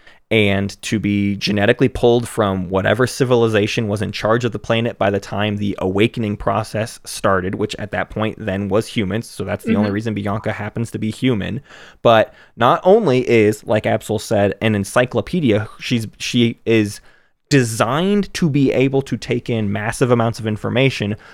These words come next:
Speaker 1: so that, uh, Cornoc Weir can gain that information, but also her body is meant to be Cornoc Weir's body. Cornoc Weir is going to transport his mind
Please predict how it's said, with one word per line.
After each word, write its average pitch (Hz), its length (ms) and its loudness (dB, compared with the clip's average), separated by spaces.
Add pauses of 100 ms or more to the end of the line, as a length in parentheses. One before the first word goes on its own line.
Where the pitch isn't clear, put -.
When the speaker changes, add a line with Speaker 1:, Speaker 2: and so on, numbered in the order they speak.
Speaker 1:
so - 180 4
that, 117 220 4 (220)
uh, 110 220 4
Cornoc 123 420 2
Weir 127 360 4
can 107 300 -2
gain 101 300 0
that 101 120 -4
information, 104 460 -4
but 123 160 2
also 135 600 4 (300)
her 135 200 2
body 135 600 4 (160)
is 127 220 4
meant 131 300 0
to 139 100 2
be 117 440 2 (220)
Cornoc 117 480 4
Weir's 104 320 4
body. 98 280 4
Cornoc 143 340 2
Weir 135 120 6
is 117 100 2
going 117 160 0
to 98 80 -6
transport 123 640 0
his 135 280 2
mind 104 640 0